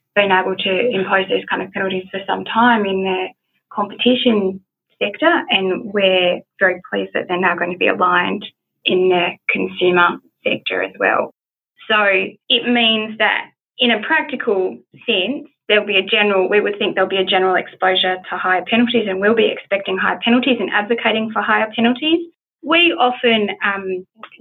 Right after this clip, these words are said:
deal with companies who may have contravened the law and who cooperate with us, and we will negotiate a penalty. This can be when they come in to us or when we start investigating, or sometimes we get to court, we argue about liability, and then we can agree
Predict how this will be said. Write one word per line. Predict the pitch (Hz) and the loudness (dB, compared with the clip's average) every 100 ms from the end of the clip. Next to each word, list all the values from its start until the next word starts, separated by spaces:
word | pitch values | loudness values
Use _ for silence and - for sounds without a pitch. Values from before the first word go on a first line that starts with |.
| 220 214 | -6 0
deal | 320 | 2
with | 339 240 | 2 0
companies | 277 269 262 240 233 | -2 0 2 2 2
who | 226 | 0
may | 214 233 | 2 2
have | 262 269 | 2 0
contravened | - 233 - 214 196 - | -2 -2 0 0 0 0
the | 196 196 190 - | 0 0 -4 -4
law | 220 220 | 0 2
and | 208 208 208 | 2 0 -2
who | 196 196 - _ - | -2 -8 -8 _ -16
cooperate | - 320 370 302 233 - | -2 0 0 0 0 2
with | 214 | 2
us, | 196 196 208 | 2 0 -2
and | 208 | -6
we | 202 | -4
will | 202 202 | -6 -4
negotiate | 196 202 226 - 285 285 | 0 2 2 2 2 2
a | 294 | 0
penalty. | 294 302 349 370 370 - 233 | 0 0 2 2 2 0 0
This | 247 247 | 0 0
can | 254 220 | 0 2
be | 202 196 190 190 _ _ | 4 4 2 -2 _ _
when | - 196 | -6 -2
they | 190 185 202 | -2 -2 -6
come | 202 | -8
in | 196 196 190 190 190 - | -6 -6 -4 -6 -6 -10
to | 285 | 0
us | 311 320 - | 2 0 -4
or | - | -4
when | 185 | -2
we | 196 - | -2 -2
start | 202 202 | -2 -2
investigating, | 202 233 285 311 320 294 | -2 -2 0 0 2 2
or | 220 220 | 0 0
sometimes | 208 214 202 208 | 0 0 -2 -2
we | |
get | 208 202 | -2 0
to | 226 | -4
court, | - 208 202 196 | -2 0 2 0
we | 202 | 0
argue | 185 202 214 | 0 0 -2
about | 208 202 196 190 | -4 -2 0 0
liability, | 196 208 208 202 202 196 - | 0 0 2 0 0 -4 -4
and | 202 | -2
then | 196 196 | -2 -2
we | 202 208 | -2 -2
can | 208 | -4
agree | 202 202 | 0 0